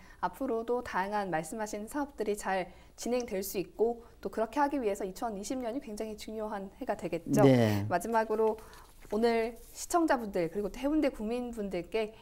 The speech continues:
Speaker 1: 인사 말씀 한번 해주시죠.
Speaker 2: 네, 에, 우리 사십일만 구민 여러분, 어, 참, 어, 일 년 육 개월 정도 구정을, 어, 이끌어가는 입장에서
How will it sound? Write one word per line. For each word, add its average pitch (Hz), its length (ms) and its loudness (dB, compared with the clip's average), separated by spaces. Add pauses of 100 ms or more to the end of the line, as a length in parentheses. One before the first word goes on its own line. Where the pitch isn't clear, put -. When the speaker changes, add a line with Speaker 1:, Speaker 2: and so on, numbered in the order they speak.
(100)
Speaker 1:
인사 226 240 -2
말씀 233 320 -6
한번 196 180 -8
해주시죠. 208 500 -10 (1700)
Speaker 2:
네, 120 380 6 (340)
에, 117 200 2
우리 123 300 4
사십일만 143 800 2
구민 139 320 4
여러분, 113 480 2 (220)
어, 101 340 -6
참, 113 480 0 (800)
어, - 320 -4
일 156 200 6
년 151 540 6 (140)
육 156 140 0
개월 180 260 8
정도 117 540 2 (120)
구정을, 120 880 2 (300)
어, 107 480 0
이끌어가는 113 800 2
입장에서 120 920 0